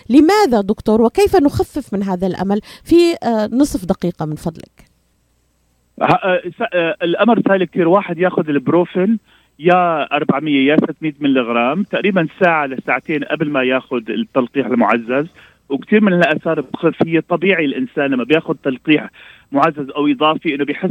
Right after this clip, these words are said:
Speaker 2: بمرض أو ألم أو وجع. ليش؟ لأنه already بيكون عنده المكونات تحارب وتقاوم ضد كتير من البروتين الموجود، آه، بال-،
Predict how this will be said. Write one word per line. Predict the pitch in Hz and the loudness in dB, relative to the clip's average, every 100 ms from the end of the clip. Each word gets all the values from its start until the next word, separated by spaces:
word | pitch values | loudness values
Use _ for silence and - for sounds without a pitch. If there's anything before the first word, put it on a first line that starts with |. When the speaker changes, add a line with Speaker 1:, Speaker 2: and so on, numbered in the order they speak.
| 180 | -2
Speaker 2:
بمرض | 156 147 165 160 151 | -2 2 2 2 -2
أو | 127 127 156 | -4 -4 -2
ألم | 165 151 | -2 -2
أو | 135 131 | -4 -2
وجع. | 156 156 156 - _ _ 139 | 0 2 0 -2 _ _ 0
ليش؟ | 165 170 - | 2 2 -2
لأنه | 156 147 147 | -6 -4 -2
already | 156 151 196 190 | 0 2 2 0
بيكون | 165 - 160 | -4 -2 0
عنده | 135 180 160 147 135 | 0 0 0 2 2
المكونات | 127 135 - 151 147 165 170 | 2 0 2 2 2 0 -2
تحارب | 156 - 170 175 156 | -6 -2 0 0 -4
وتقاوم | 127 - 180 196 165 143 139 - _ _ | -14 -4 -2 -2 -2 -4 -6 -14 _ _
ضد | 135 - | -8 -8
كتير | - 208 226 | 0 2 4
من | |
البروتين | 202 - 170 - 170 160 | 4 2 -2 -4 -6 -2
الموجود، | 143 135 139 139 123 127 | 0 0 2 0 2 -2
آه، | - 120 117 | 0 0 -2
بال-، | 110 120 113 | -2 0 0